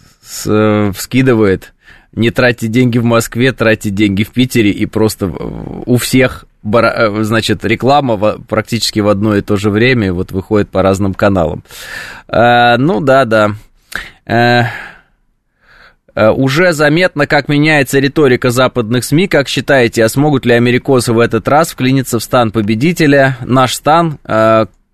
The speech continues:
э, который якобы остановил катастрофу на Украине, пишет Борис. Ну, смотрите, какая история, Борис. В этот раз, э, они не смогут никуда вклиниться, но в этот раз, как и в другие,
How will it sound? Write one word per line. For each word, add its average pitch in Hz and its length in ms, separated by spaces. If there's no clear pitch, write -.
э, 98 460
который 127 400
якобы 127 380
остановил 123 420
катастрофу 123 480
на 117 80
Украине, 107 300
пишет - 180
Борис. 104 300
Ну, 202 120
смотрите, 233 440
какая 151 380
история, 107 400
Борис. 92 340
В 117 220
этот 165 320
раз, 165 380
э, 127 580
они 131 320
не 147 140
смогут 120 540
никуда 127 420
вклиниться, 214 580
но 175 240
в 175 80
этот 202 320
раз, 175 260
как 131 220
и - 20
в 117 60
другие, 156 640